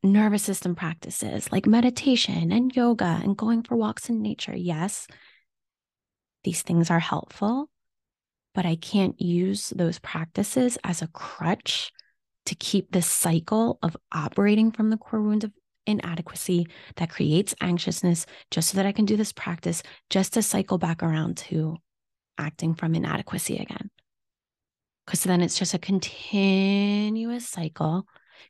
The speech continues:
continuous karma. And then my practices become more about being like a Band-Aid versus being truly deep, deep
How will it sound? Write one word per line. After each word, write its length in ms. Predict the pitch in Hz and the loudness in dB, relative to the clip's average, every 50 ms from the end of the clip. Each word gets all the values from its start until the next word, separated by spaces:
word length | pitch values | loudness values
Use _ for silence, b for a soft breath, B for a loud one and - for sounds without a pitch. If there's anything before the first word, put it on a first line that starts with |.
| b | b
continuous 1000 | - - 202 180 175 165 - - - - - 185 180 180 185 196 202 214 226 220 | -2 2 2 4 4 2 -2 -10 -10 -8 0 2 4 4 6 6 6 4 4 2
karma. 580 | - - - - 160 160 165 160 156 165 202 - - _ _ _ _ _ _ _ _ _ _ _ _ _ _ _ _ _ | -2 -4 -2 0 2 4 4 4 4 2 0 0 -4 _ _ _ _ _ _ _ _ _ _ _ _ _ _ _ _ _
And 120 | - 185 185 | 4 4 6
then 80 | 185 | 6
my 140 | 185 180 175 | 6 4 2
practices 640 | 165 - - 175 180 170 - 202 - - 202 180 - | 0 0 -2 -2 -2 -2 -2 -4 -2 -2 -2 -2 -2
become 320 | - - - - - 175 | -6 -6 -4 -2 0 2
more 460 | 175 170 170 170 170 175 175 185 - _ _ _ _ | 2 2 2 2 2 0 -2 -4 -6 _ _ _ _
about 400 | - 170 160 - 165 165 - - | -6 -6 -4 -2 -4 -4 -4 -2
being 320 | - 180 170 170 165 165 165 | 0 2 2 4 4 4 2
like 320 | 165 160 160 160 - B B B B B B B B B _ _ _ _ _ _ _ - | 2 0 -2 -4 -6 B B B B B B B B B _ _ _ _ _ _ _ -2
a 60 | 170 | -2
Band-Aid 680 | 160 170 156 160 196 247 240 196 175 175 180 196 - _ _ _ - | 0 0 0 2 0 2 2 2 0 0 -2 -4 -6 _ _ _ -2
versus 320 | 175 170 165 - 170 165 | -2 -2 -2 -2 -6 -4
being 440 | - 175 170 170 165 165 165 170 170 - _ _ _ _ _ _ _ _ _ _ _ _ _ _ _ _ _ - | 0 0 2 2 4 2 0 -2 -6 -10 _ _ _ _ _ _ _ _ _ _ _ _ _ _ _ _ _ -12
truly 840 | - - - - - 196 190 180 175 175 170 170 165 160 160 165 - _ _ _ _ _ | -12 -12 -12 -4 0 2 2 4 4 4 4 4 2 2 -2 -4 -8 _ _ _ _ _
deep, 460 | - 180 175 170 165 - - _ - - _ _ _ _ _ _ _ _ _ _ _ _ _ _ _ _ _ _ _ _ _ _ _ | 0 2 2 2 2 0 -2 _ -20 -20 _ _ _ _ _ _ _ _ _ _ _ _ _ _ _ _ _ _ _ _ _ _ _
deep 460 | - 180 170 165 160 - - _ _ | -2 0 2 2 2 0 -4 _ _